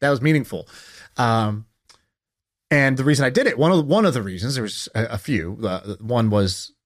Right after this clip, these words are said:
you know, our team. They wa-, we wanted our team to, to,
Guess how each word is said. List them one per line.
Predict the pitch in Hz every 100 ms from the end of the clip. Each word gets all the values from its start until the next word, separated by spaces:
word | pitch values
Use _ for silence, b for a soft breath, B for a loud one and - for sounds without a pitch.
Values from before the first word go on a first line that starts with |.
| _
you | 110
know, | 82
our | 92 - _
team. | - 117 98 98 -
They | 107
wa-, | 101 110
we | 113
wanted | 104 101
our | 92
team | 92 107 98
to, | 95 95 92 -
to, | - 90 85